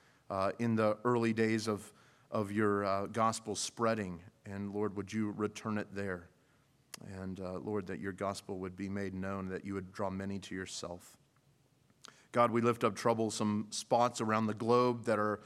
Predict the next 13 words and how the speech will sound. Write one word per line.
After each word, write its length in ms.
certainly 420
on 80
our 100
mind. 420
We 280
think 320
about 320
the 80
war 300
in 100
Ukraine 580
and 180
the, 260